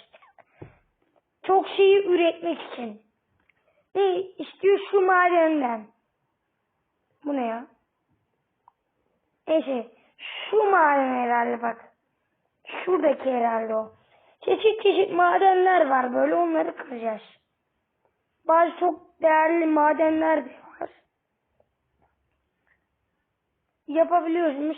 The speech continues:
şimdi? Şu parça ne ya? Bir başka bir şey bulmuş.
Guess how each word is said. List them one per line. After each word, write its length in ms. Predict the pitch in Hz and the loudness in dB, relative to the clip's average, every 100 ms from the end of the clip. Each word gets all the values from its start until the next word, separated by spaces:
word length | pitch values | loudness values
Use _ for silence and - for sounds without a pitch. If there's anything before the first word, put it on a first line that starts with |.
| - | -8
şimdi? 400 | 302 311 392 - _ _ _ _ _ _ _ _ _ _ _ _ _ _ _ _ _ _ _ _ - _ _ _ _ _ _ _ _ | -8 -6 -8 -12 _ _ _ _ _ _ _ _ _ _ _ _ _ _ _ _ _ _ _ _ -20 _ _ _ _ _ _ _ _
Şu 260 | - - - | -20 -20 -6
parça 460 | 285 285 277 370 | -2 -2 -2 -6
ne 160 | 330 240 | -6 -6
ya? 180 | 208 233 _ _ _ _ _ _ _ _ _ _ _ _ _ _ _ _ _ _ _ _ _ _ _ _ _ _ _ _ _ _ _ | -10 -14 _ _ _ _ _ _ _ _ _ _ _ _ _ _ _ _ _ _ _ _ _ _ _ _ _ _ _ _ _ _ _
Bir 320 | 277 320 294 | -6 -4 -2
başka 540 | 247 269 254 - 262 294 | 0 -2 -2 -8 -4 -4
bir 80 | 226 | -6
şey 280 | - 254 | -12 -12
bulmuş. 320 | 233 226 220 | -10 -12 -14